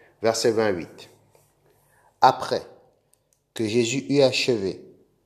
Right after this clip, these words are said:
ses discours, donc sur la montagne, la foule fut frappée de sa doctrine. Donc vous voyez clairement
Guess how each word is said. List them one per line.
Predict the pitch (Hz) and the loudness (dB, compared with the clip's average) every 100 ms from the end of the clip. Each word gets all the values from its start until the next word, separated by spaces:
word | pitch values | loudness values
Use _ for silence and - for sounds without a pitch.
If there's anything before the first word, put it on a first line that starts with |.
| _ | _
ses | - 101 | -2 -2
discours, | 87 110 - 98 85 - - - _ _ _ _ _ | 0 -4 -4 -6 -8 -10 -16 -20 _ _ _ _ _
donc | 82 82 | -10 -8
sur | - 117 | -6 -2
la | 117 117 | 0 0
montagne, | 110 101 87 73 - - _ _ _ _ _ - | 0 -4 -6 -8 -12 -20 _ _ _ _ _ -2
la | 95 | -2
foule | - - 156 165 165 165 - - _ _ _ | -2 -2 0 0 -2 -8 -14 -20 _ _ _
fut | - 107 | -12 -10
frappée | 101 - - 123 - 117 123 - - _ _ _ _ _ _ | -8 -8 -2 -2 -2 -6 -6 -10 -20 _ _ _ _ _ _
de | 92 | -4
sa | 101 95 | -2 -2
doctrine. | 90 95 - 92 - - _ _ _ _ _ _ _ _ _ | -2 -6 -6 -14 -16 -20 _ _ _ _ _ _ _ _ _
Donc | 101 101 | -8 -4
vous | 127 | -4
voyez | 120 143 113 95 - - _ _ _ _ _ - - - - | 2 2 0 -6 -12 -20 _ _ _ _ _ -20 -20 -20 -4
clairement | 123 123 110 92 - | 0 0 -2 -6 -10